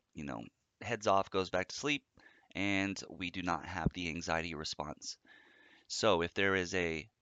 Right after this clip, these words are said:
lion standing in front of you, we'll use that as our analogy,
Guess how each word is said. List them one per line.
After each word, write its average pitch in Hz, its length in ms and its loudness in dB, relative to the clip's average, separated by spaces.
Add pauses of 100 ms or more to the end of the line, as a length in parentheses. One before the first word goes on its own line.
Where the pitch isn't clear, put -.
(160)
lion 110 720 2
standing 90 400 -4
in 80 80 -4
front 78 200 -4
of 73 60 -8
you, 90 280 -6
we'll 95 160 -10
use 92 220 -10
that 80 140 0
as 78 160 -2
our 78 80 0
analogy, 80 520 -6